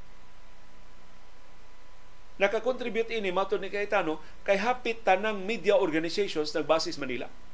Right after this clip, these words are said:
Hapit tanang newspapers, hapit tanang T V stations, hapit tanang radio networks,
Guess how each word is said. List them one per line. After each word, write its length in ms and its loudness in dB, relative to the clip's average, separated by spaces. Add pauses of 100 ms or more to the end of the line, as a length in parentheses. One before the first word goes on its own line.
(680)
Hapit 320 4
tanang 240 8
newspapers, 800 4
hapit 240 2
tanang 320 6
T 160 -2
V 80 0
stations, 480 -2
hapit 320 2
tanang 240 2
radio 480 4 (160)
networks, 720 0